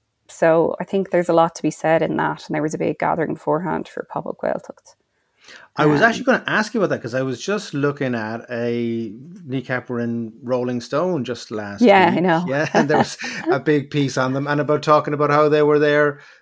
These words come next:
Speaker 2: You know, people were, were, were, were, um,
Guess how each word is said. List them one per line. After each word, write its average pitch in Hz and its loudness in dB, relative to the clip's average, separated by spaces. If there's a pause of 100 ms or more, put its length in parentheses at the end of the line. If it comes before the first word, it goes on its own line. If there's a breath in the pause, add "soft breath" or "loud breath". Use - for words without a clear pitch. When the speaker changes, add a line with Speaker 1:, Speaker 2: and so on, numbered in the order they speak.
(100)
Speaker 2:
You 143 -2
know, 143 2
people 147 -2
were, 143 2
were, 139 -2
were, 139 0
were, 135 -2
um, 135 -2